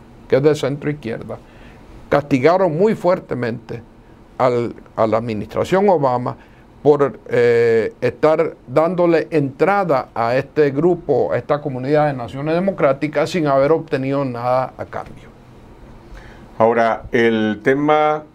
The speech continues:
Speaker 2: Estados, la tensión Estados Unidos-Venezuela por una parte y por otro lado el deshielo Cuba-Estados Unidos, ¿cómo se compaginan? ¿Cómo de alguna manera pueden convertirse en, en elementos, eh, dominantes de esta discusión?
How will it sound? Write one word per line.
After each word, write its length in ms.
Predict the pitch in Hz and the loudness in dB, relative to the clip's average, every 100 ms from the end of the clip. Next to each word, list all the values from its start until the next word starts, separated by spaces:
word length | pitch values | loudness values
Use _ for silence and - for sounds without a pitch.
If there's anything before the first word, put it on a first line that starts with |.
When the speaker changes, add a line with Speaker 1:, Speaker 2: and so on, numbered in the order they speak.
| _ _ - - | _ _ -20 -10
Speaker 2:
Estados, 480 | - - 127 131 - | -8 0 2 0 -2
la 180 | - 135 | -2 0
tensión 540 | 123 113 - 180 175 | -2 -2 0 2 2
Estados 380 | 139 - 135 135 | -2 0 2 2
Unidos-Venezuela 840 | 139 139 113 127 120 - 143 143 | 0 0 0 -2 -2 0 2 2
por 140 | 120 123 | 0 -2
una 240 | 131 127 | 0 0
parte 460 | 143 151 - 156 151 | 2 0 0 0 0
y 40 | |
por 160 | - 110 | 0 -2
otro 220 | 110 117 | 0 2
lado 400 | 120 123 123 127 | 4 4 2 0
el 160 | 120 110 | -4 -4
deshielo 760 | 110 101 131 147 147 123 120 - - - | -4 -2 0 2 2 0 -4 -8 -20 -12
Cuba-Estados 800 | - 165 151 117 101 123 131 131 | -2 0 2 2 0 0 2 0
Unidos, 320 | 135 131 135 135 | -2 0 0 0
¿cómo 220 | 123 143 | -2 0
se 140 | 131 | 0
compaginan? 800 | 135 131 127 113 139 139 139 135 - - - | 0 -2 0 -2 -2 -2 -2 -4 -10 -20 -8
¿Cómo 640 | - 131 139 143 147 143 | 2 2 2 0 2 2
de 100 | 131 | 2
alguna 360 | 120 110 120 135 | 2 0 0 0
manera 560 | 127 120 120 127 131 - | 0 -2 0 2 2 0
pueden 560 | 117 120 127 131 123 | -2 0 2 0 -2
convertirse 1120 | 107 117 107 101 - 123 117 - 135 127 113 107 | -2 -2 -2 -4 -2 -2 -2 0 2 2 0 -2
en, 280 | 98 92 - - - - | -4 -8 -12 -20 -14 -4
en 200 | 107 107 | -2 2
elementos, 840 | 104 101 117 117 117 143 123 - | 0 2 0 -2 0 0 0 -2
eh, 300 | 113 107 101 90 | 0 2 2 0
dominantes 600 | 104 107 120 143 - 92 | -2 0 -2 -2 -2 -4
de 80 | 104 | -4
esta 180 | - | 0
discusión? 500 | 104 101 101 143 101 | -2 -2 -6 -4 -4